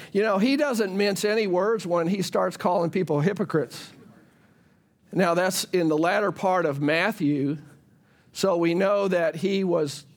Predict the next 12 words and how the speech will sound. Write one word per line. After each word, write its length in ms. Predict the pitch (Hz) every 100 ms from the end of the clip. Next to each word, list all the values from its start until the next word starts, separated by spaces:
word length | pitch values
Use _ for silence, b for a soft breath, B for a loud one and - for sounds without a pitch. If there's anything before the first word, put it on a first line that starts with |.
| 143 156
he 140 | 165 165
sort 300 | - 202 170
of 60 |
waited 340 | 156 185 190 170
until 300 | 160 208 185
the 240 | 196 185
<laughs> 0 |
end 280 | - 185 147 B B B
to 140 | 175
do 240 | 160 175 254
that, 400 | 156 143 156 - -
right? 440 | 151 151 180